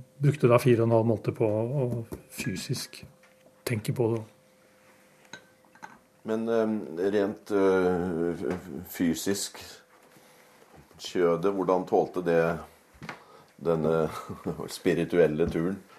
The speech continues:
Speaker 2: <laughs>
Speaker 1: Jo, kjødet tålte det bra. Altså, jeg fikk jo en sånn betennelse i, eh, høyre legg sånn helt i starten.
Speaker 2: Ja.
Speaker 1: Jeg gikk for hardt ut,
Speaker 2: Ja.
Speaker 1: og den fikk jeg kurert med sykkel. Den kom aldri igjen. Ehm, så det som skjedde etter hvert, var at bare føttene,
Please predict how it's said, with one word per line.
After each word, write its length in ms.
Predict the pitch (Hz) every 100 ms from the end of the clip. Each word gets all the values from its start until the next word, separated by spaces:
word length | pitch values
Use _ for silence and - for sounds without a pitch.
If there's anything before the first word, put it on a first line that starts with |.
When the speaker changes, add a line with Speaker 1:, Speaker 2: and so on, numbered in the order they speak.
| - -
Speaker 2:
<laughs> 380 | 208 185 -
Speaker 1:
Jo, 280 | 131 139 214
kjødet 600 | - - 135 135 160 185 180
tålte 280 | 165 -
det 80 | 135
bra. 300 | 131 139 196
Altså, 160 | - 175
jeg 100 | 170
fikk 220 | 147 -
jo 100 | 147
en 180 | 147 147
sånn 400 | 160 143 139 151 131 139
betennelse 520 | 135 127 117 110 135
i, 180 | 123 123
eh, 320 | 123 120 127
høyre 220 | 127 117 113
legg 240 | 110 110
sånn 360 | - 117 120 117 165
helt 240 | 143 104
i 40 | 143
starten. 360 | - - 185 - -
Speaker 2:
Ja. 100 | - 85 -
Speaker 1:
Jeg 120 | 143 123
gikk 60 |
for 100 | -
hardt 180 | 117 -
ut, 240 | 165 - -
Speaker 2:
Ja. 100 | 160
Speaker 1:
og 60 | 131
den 100 | 135
fikk 180 | - -
jeg 100 | 123
kurert 360 | 135 131 139
med 80 | 143
sykkel. 320 | 143 117 208 226 _ _ - - _
Den 80 | 160
kom 140 | 180
aldri 240 | 160 127 139
igjen. 220 | 113 113 - _ _ _ _ _ _ _ - - _ _ _
Ehm, 680 | 147 139 143 143 143 143 160 -
så 120 | -
det 120 | 139
som 140 | 139 156
skjedde 240 | - 139
etter 160 | 123 170
hvert, 160 | 180 147
var 160 | 123
at 140 | 127 120
bare 220 | 127 127
føttene, 840 | - - - - - _ 170 185